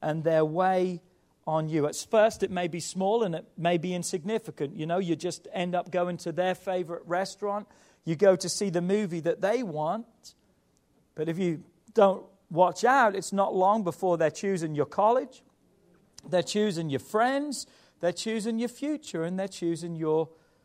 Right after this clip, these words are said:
career. Controllers may have good intentions, but their darts are poisonous. So you've got the critic, you've got the controller, and the last one is the tempter.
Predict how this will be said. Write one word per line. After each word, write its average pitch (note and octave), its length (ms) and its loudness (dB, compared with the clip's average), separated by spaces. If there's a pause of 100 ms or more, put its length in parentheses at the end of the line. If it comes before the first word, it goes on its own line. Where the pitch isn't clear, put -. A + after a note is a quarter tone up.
(320)
career. D#3 560 -4 (920)
Controllers A3 640 2
may G#3 180 -2
have F#3 240 -2
good G#3+ 180 0
intentions, D#3+ 1000 -6 (420)
but E3+ 160 -8
their E3 140 -2
darts E3+ 500 0
are D#3+ 80 -6
poisonous. - 1300 -12 (680)
So - 160 -4
you've G#3+ 160 -2
got A3 320 6
the E3+ 320 4
critic, - 760 -2 (720)
you've F3+ 200 0
got F#3 260 4
the D#3+ 80 0
controller, E3+ 840 0 (720)
and D#3 140 -8
the D#3 60 0
last G3 420 -2
one D3+ 180 -8
is D3+ 340 -8
the C#3+ 200 -8
tempter. D#3+ 640 -14